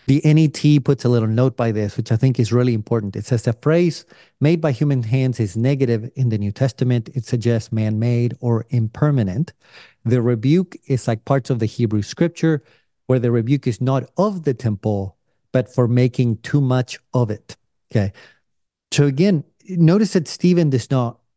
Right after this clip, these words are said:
does not argue for the destruction of the temple or even the abandonment of the temple. What he's saying is God is greater than the temple, right? God is infinite. He's just trying to put this in proper perspective.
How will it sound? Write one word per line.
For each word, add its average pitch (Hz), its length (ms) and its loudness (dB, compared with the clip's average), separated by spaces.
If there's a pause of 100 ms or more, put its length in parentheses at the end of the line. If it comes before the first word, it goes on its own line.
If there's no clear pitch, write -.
(160)
does 117 180 0
not 139 140 0
argue 120 300 -2
for 107 160 -6
the 101 100 -8
destruction 151 640 -2
of 139 100 0
the 131 100 0
temple 123 380 0
or 117 60 2
even 107 220 0
the 101 80 0
abandonment 131 760 -2
of 113 120 -4
the 117 80 -6
temple. 113 500 0 (240)
What 117 140 0
he's 123 200 -2
saying 147 460 2
is 104 380 -2 (240)
God 131 340 2
is 123 220 2
greater 110 720 -2 (300)
than 107 160 2
the 101 80 2
temple, - 440 -4 (240)
right? 107 240 0 (120)
God 123 220 2
is 117 140 -2
infinite. - 460 -2 (320)
He's - 180 -2
just - 260 0
trying 120 300 0
to 117 120 -2
put 113 200 -2
this 107 220 -2
in 120 200 -2
proper 104 360 -2
perspective. - 760 -10